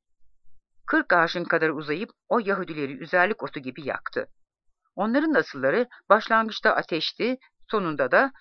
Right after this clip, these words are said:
asıllarına döndüler. O bölük ateşten doğmuştu.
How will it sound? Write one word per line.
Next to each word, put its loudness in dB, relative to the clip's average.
asıllarına 0
döndüler. -2
O 2
bölük -2
ateşten 2
doğmuştu. -6